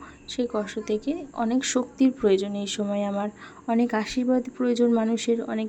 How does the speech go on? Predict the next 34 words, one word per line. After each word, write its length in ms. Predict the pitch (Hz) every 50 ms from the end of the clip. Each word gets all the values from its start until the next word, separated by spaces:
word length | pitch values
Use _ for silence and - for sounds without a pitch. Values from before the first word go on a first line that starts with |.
| - -
ভালোবাসার 520 | 208 214 214 220 226 233 240 240 254 247
প্রয়োজন 360 | 233 233 226 220 214 214 220
মানুষের। 560 | 220 220 214 208 208 214 214 - - 233 226 233 - - - - - - - - - - - -
তোমরা 300 | - 226 220 220 220 220
সকলে 420 | 220 - 220 214 214 226 226 226
আমার 160 | 226 226 226 226
মেয়েকে 320 | 220 220 214 214 - 220
আশীর্বাদ 380 | 208 214 214 - 233 226 233 226 - -
করো, 120 | 233 226
আমার 240 | 220 208 208 214 214
পরিবারকে 520 | - 226 214 220 214 220 220 220 - 240
আশীর্বাদ 380 | 233 214 220 - - 226 220 214 - -
করো, 100 | 233 226
যেন 320 | 220 214 214 214 220 214
ভালো 300 | 208 - - 226 220 233
হয়ে, 240 | 226 240 247 240 240
সুস্থ 380 | 240 - 247 240 - - - 262
হয়ে 180 | 240 247 247
বাড়ি 280 | 240 226 220 220 220 220
আসতে 280 | 220 214 - - 240
পারে। 320 | 226 - - 214 214 247 294 - - - - - - - - - - -
কঠিন 320 | - 233 226 - 240 262 254
পরিস্থিতির 580 | - 247 240 240 240 - - 247 247 254 240
মধ্যে 300 | 240 233 233 226 214 233
মানুষকে 440 | 226 226 208 214 220 214 - - 247 240 -
পড়তেই 420 | 214 208 196 - - - 226 226
হয়, 160 | 220 220 214
মানুষের 380 | 208 208 208 214 214 208 247 240
সব, 160 | 240 - 233 220 -
প্রত্যেকটা 460 | - 233 233 - - 320 - - 415
মানুষের 360 | 381 277 226 233 233 - 240 220
জীবনে 460 | 233 220 214 220 220 220 233 233 233 240 247 - - - - - 339 349 330 233
ওঠাপড়া 480 | 226 220 233 240 233 233 226 214 220
থাকে, 340 | 214 - 220 214 214 - 233